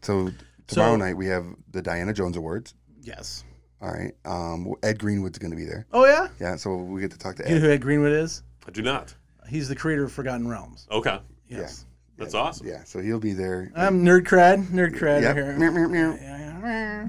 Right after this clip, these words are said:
Speaker 1: So he'll, he's gonna be there tomorrow night, and then Thursday, um, there is the Heroic Signatures Party.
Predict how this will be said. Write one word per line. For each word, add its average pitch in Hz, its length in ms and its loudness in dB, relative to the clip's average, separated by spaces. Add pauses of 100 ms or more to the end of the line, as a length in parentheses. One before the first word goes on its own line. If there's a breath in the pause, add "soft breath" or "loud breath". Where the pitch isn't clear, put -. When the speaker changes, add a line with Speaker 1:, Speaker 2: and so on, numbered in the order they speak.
(140)
Speaker 1:
So 110 180 2
he'll, 127 220 4
he's 123 220 -2
gonna 127 200 0
be 123 120 2
there 117 400 2
tomorrow 113 420 0
night, 92 320 -2
and 98 140 -4
then 95 220 -4
Thursday, 120 1000 -2 (1000)
um, 90 720 -4 (200)
there 98 240 -2
is 95 340 -2
the 90 580 -6 (800)
Heroic 110 360 -2
Signatures 101 560 -4
Party. 87 460 -10